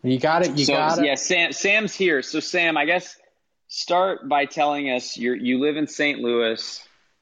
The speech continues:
Speaker 2: Uh, are, are you from New Orleans and you moved away, or are you just a Saints fan by proxy, or, or h-, how does that all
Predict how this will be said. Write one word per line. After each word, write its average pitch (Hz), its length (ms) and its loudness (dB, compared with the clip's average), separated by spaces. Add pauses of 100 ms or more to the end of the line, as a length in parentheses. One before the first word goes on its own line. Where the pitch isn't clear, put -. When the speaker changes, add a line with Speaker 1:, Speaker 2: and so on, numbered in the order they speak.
(140)
Speaker 2:
Uh, - 40 -2
are, 117 580 2
are 131 120 2
you 120 160 -2
from 185 400 -2
New 196 100 2
Orleans 185 420 2
and 139 100 2
you 135 100 4
moved 135 300 2
away, 151 480 4
or 123 320 2
are 120 80 2
you 117 120 0
just 117 200 -4
a 110 40 -4
Saints 131 400 -4
fan 120 460 0
by 107 380 2
proxy, 143 580 0
or, 104 180 0
or 107 300 -2 (100)
h-, 110 60 -6 (160)
how 131 120 0
does 113 120 -4
that 110 160 0
all 92 300 -6